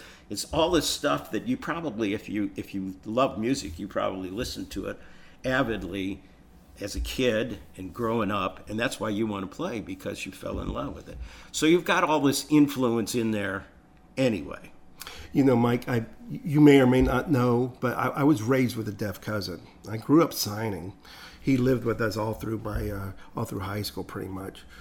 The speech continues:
Speaker 2: Um, and he was influenced by music. He could hear it. Not the pitches. Um, pe-, people are never totally deaf. They, you know, they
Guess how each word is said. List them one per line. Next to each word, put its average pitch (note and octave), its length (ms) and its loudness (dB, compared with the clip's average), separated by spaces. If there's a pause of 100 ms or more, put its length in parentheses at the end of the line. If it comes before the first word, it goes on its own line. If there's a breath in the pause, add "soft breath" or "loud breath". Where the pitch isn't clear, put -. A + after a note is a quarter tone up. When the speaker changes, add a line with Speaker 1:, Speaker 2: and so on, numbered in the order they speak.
(640 loud breath)
Speaker 2:
Um, G#2+ 400 -4 (1300 loud breath)
and D3 420 6 (460)
he D#4 340 0 (100)
was B2 220 -2
influenced A2+ 400 -4
by A2 120 -6
music. G#2+ 300 -8
He C3+ 120 -4
could - 140 -2
hear A3 200 0
it. - 140 -10 (360 soft breath)
Not - 360 0 (280)
the - 100 -2
pitches. - 720 -2 (420 soft breath)
Um, F3 120 -6 (120)
pe-, B3 100 -4
people A#3 300 0
are C#3+ 40 6
never C3+ 220 2
totally A2+ 400 -4
deaf. - 360 -10
They, A#2 200 -6 (420)
you C#3+ 140 -12
know, A#2+ 280 -8 (720 loud breath)
they B2 400 -4